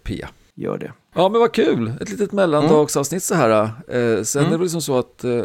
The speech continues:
Speaker 1: när våra älskade poddlyssnare hör det här,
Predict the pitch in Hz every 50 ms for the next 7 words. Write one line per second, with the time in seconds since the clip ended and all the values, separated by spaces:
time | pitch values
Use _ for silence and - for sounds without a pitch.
0 | - - 117 117 117 120 117 117 113 107 - - - - - 82 110 117 117 110
1 | 113 113 - - 127 110 101 98 - - 110 98 87 107 107 87 - - - -
2 | 117 113 101 101 98 101 123 135 - - - 123 120 117 117 110 104 _ - -
3 | - - - _ _ - 95 101 127 156 202 196 156 113 95 82 85 80 - -